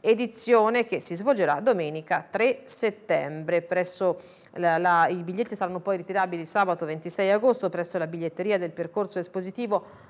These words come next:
I Colori della Giostra. Il form di registrazione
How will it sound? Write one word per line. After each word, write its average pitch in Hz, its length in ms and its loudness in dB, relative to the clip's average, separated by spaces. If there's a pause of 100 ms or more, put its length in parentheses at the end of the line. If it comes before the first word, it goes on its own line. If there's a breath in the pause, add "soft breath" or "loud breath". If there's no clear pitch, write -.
(120)
I - 180 -4
Colori 208 540 4
della 196 360 2
Giostra. 269 580 4
Il 202 120 2
form 185 600 4
di 160 180 -4
registrazione 190 760 -2